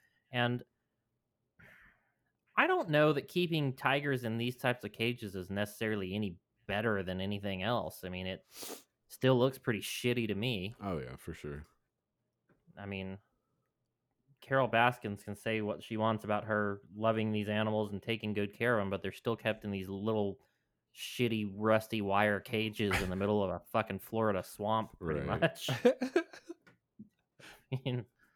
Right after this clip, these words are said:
Speaker 1: still, uh, so I don't know. She just keeps winding up in the news, but it's never for good things.
Speaker 2: No, 'cause, I
Speaker 1: I mean
Speaker 2: mean, she's not really doing anything good for anyone.
Speaker 1: No.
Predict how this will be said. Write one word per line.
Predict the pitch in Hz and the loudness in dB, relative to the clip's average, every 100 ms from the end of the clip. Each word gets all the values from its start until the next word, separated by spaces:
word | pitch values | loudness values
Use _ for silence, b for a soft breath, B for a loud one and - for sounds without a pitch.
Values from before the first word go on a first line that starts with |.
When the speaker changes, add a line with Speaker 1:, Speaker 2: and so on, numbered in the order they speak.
| _ - | _ -20
Speaker 1:
still, | - - 165 123 113 b b b b b | -6 4 8 8 6 b b b b b
uh, | 120 113 110 110 - _ _ _ _ _ _ _ _ - | 6 6 6 2 -8 _ _ _ _ _ _ _ _ -10
so | - 135 | 4 6
I | 139 | 8
don't | 247 160 | 6 4
know. | 110 104 - _ - | 4 2 0 _ -12
She | - 254 | -4 -2
just | 320 - - | -2 -4 0
keeps | 170 165 | 0 2
winding | 127 131 127 | 4 4 4
up | 120 127 | 2 2
in | 107 | 0
the | |
news, | 98 101 107 92 87 - _ _ _ _ _ - | 2 2 2 0 -4 -14 _ _ _ _ _ -4
but | 107 101 - _ | 0 0 -2 _
it's | 127 - | -4 4
never | 139 160 165 | 8 8 6
for | 131 | 2
good | 110 123 127 | 6 6 6
things. | 98 85 85 - - - _ _ _ _ _ _ _ _ _ - - 104 | 0 0 -6 -12 -18 -20 _ _ _ _ _ _ _ _ _ -16 -10 2
Speaker 2:
No, | 98 110 117 120 | 8 10 12 10
'cause, | - 92 | 6 2
I | 107 | 6
Speaker 1:
I | |
mean | 107 104 | 6 8
Speaker 2:
mean, | 104 | 6
she's | 92 104 98 | 2 -6 -6
not | 107 110 | -6 -6
really | 90 104 104 95 90 _ _ _ B B B - 73 | -4 -4 -4 -6 -10 _ _ _ B B B -16 -4
doing | 85 101 117 | 4 6 6
anything | 92 92 - 104 82 | 6 2 2 2 4
good | 82 107 87 - - _ _ _ _ _ _ _ _ _ - | 6 6 4 0 -16 _ _ _ _ _ _ _ _ _ -16
for | - 80 | -2 2
anyone. | 120 110 | 4 4
Speaker 1:
No. | 101 90 | 2 0